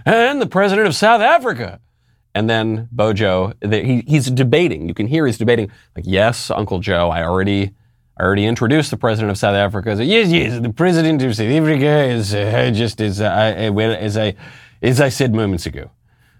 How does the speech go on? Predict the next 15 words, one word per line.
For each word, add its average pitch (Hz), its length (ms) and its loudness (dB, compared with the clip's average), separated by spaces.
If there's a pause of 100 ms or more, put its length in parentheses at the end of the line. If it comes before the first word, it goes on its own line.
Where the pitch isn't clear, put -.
(160)
"Oh, 247 180 6
you 233 180 2
already 254 320 4
said 277 320 2
it." 170 200 2 (120)
Ah. 208 640 4 (240)
And 139 160 2
then 151 240 2
everyone 139 400 2
laughs 165 400 0
at 104 100 -2
him. 80 300 -8 (260)
And 123 160 2
then 123 140 2
he 131 460 0